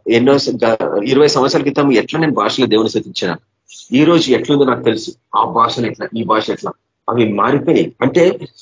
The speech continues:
దేవదూతలతో మాట్లాడే భాషలు ఎట్లుంటాయి, ఆ, దేవునితో మాట్లాడే భాషలు ఎట్లుంటాయి, రకరకాల జీవులతో మాట్లాడే భాషలు ఎట్లుంటాయి,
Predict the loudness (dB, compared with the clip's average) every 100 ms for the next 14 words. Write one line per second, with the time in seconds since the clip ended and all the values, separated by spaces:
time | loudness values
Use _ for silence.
0 | -20 _ -2 2 2 2 2 0 -2 0
1 | 0 0 -2 -4 -6 -6 -6 -4 -6 -8
2 | _ _ -4 -2 -2 -8 _ -2 2 2
3 | 2 0 0 0 0 0 -2 -2 -4 -4
4 | -2 -2 -2 _ -6 -4 -2 0 0 0
5 | 0 0 0 2 4 2 2 2 0 0
6 | -2 -2 -6 -8 -8 -8